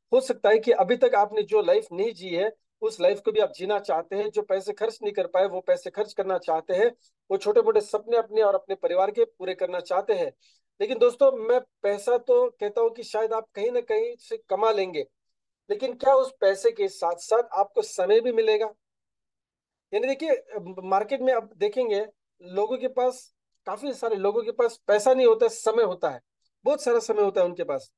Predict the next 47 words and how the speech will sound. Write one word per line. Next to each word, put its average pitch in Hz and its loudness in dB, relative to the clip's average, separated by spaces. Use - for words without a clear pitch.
लेकिन 190 -2
फिर 269 0
वो 254 2
कुछ 262 -4
समय 220 2
का 233 2
कर 233 0
नहीं 254 -2
सकते 220 -4
क्योंकि 208 -8
उनके 208 -2
पास 208 -4
पैसे - 0
नहीं 175 -6
है। 135 -12
ऐसे 214 -2
भी 269 0
लोग 240 4
आप 220 0
मार्केट 202 -2
में 214 0
देखेंगे 220 -4
जिनके 214 -6
पास 214 -2
बहुत 233 0
सारा 226 0
पैसा 202 -2
है, 208 -2
लेकिन 453 -4
उस - -4
पैसे - -2
को 427 -2
खर्च - -6
करने 185 -4
के 185 -8
लिए, 202 2
अपने 185 -4
परिवार 170 -2
को 202 -4
देने 170 -8
के 180 -8
लिए 180 -2
वो 175 -2
समय 175 0
नहीं 175 0
होता 190 2
है। 143 -4